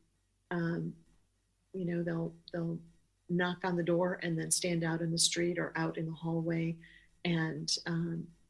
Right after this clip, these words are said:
they bring bags of really basic food supplies. A lot of these folks haven't had work in two years, and they didn't have any sort of resources to fall back on. So they wait for those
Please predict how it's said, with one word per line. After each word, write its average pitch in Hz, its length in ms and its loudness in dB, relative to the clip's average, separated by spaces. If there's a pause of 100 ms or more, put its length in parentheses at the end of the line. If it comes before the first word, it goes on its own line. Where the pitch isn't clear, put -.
(240)
they 175 120 2
bring 160 380 0
bags 156 440 2
of 165 180 -4 (520)
really 175 480 2
basic 160 500 -2
food 156 180 0
supplies. 185 760 0
A 170 40 -6
lot 160 200 -4
of 175 80 -2
these 175 160 2
folks 170 280 -2
haven't 170 240 -2
had 165 240 -4
work 160 280 -6 (300)
in 180 140 -2
two 208 180 0
years, 196 580 0 (480)
and 180 100 -2
they 185 80 0
didn't 220 200 0
have 196 280 -2
any 185 200 -2
sort 170 220 0
of 165 80 -6
resources 165 640 0
to 170 100 -2
fall 160 220 -6
back 160 340 -6
on. 156 280 -10 (500)
So 180 480 4 (340)
they 190 160 2
wait 180 580 0 (680)
for 185 80 -2
those 165 480 4